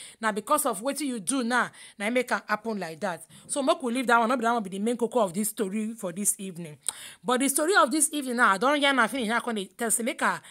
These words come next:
tell men say, una need to advise una sef o. No be person go advise una again. Una need to advise una sef. As you dey carry side chick, as you dey carry side hen, make you know say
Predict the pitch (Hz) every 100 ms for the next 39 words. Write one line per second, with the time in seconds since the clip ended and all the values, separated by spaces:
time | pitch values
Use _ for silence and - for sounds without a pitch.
0 | - - - 277 269 254 220 202 - 226
1 | 226 226 - - - - 285 311 311 415
2 | 311 277 233 269 302 269 247 220 214 285
3 | 240 - 214 202 196 226 302 - 262 240
4 | 190 196 175 226 220 190 175 175 156 202
5 | 160 - - - - 233 226 262 269 214
6 | 185 214 214 214 180 170 - 202 165 -
7 | _ - - 214 220 277 269 277 302 311
8 | 311 294 269 - 269 233 - - - -
9 | - 233 254 254 285 294 302 302 254 190
10 | 196 220 165 - - - 208 311 285 240
11 | 247 269 - 262 262